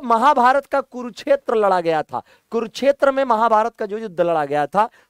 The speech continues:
वो भी हरियाणा में पड़ता है। इसके बाद तराइन तो हरियाणा में पड़ता ही पड़ता है। इसके बाद आप देखेंगे तो करनाल भी हरियाणा में पड़ता है, और क्या यहाँ पर पड़ता है भैया? पानीपत भी हरियाणा में पड़ता है। तो याद रखेंगे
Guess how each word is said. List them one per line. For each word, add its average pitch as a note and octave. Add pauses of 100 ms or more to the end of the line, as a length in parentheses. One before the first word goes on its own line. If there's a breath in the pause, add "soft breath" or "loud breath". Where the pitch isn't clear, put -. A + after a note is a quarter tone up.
वो A#3
भी C4
हरियाणा G#3
में F3+
पड़ता -
है। A2 (200 soft breath)
इसके G3+
बाद C#4+ (100)
तराइन C4
तो C4
हरियाणा G#3
में C4 (280 soft breath)
पड़ता B3+
ही C4
पड़ता F3
है। C3+ (200 soft breath)
इसके A3
बाद C#4+
आप C#4
देखेंगे C4+
तो C4+
करनाल B3+
भी A#3
हरियाणा F3+
में D3
पड़ता B2
है, G#2+ (220 soft breath)
और A3
क्या C4+
यहाँ B3+
पर C4+
पड़ता C4
है C4+
भैया? B3+ (260 soft breath)
पानीपत B3+
भी A3+
हरियाणा F3
में C#3+
पड़ता A#2+
है। A2+ (240 soft breath)
तो G3
याद A#3
रखेंगे C4